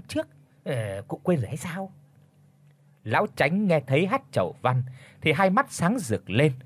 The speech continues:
quên hết những cái chuyện liêu trai mà vỗ đùi đánh đét một cái thốt lên:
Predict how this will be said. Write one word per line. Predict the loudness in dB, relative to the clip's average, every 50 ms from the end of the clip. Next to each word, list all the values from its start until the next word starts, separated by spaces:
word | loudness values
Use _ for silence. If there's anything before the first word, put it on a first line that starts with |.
| -20 -20 -20 -20 _ _
quên | 4 4 4 6
hết | 4 4 4 2 2
những | -2 -2
cái | -4 -6 -4
chuyện | 0 0 0 0
liêu | 0 0 2 4 4 2 2 -2 -4
trai | -4 -2 -2 -2 -4 -6 -10 -18 -20 _ _ _
mà | -4 -2 -2
vỗ | 0 2 4 4 4 4
đùi | 4 4 2 2 -2 -4
đánh | -2 -2 -2 -2 -4 -2
đét | 0 0 0 -2 -4
một | -12 -16 -14 -10
cái | -8 -6 -6 -6 -2
thốt | -2 -4 -2 -2
lên: | -4 -4 -4 -4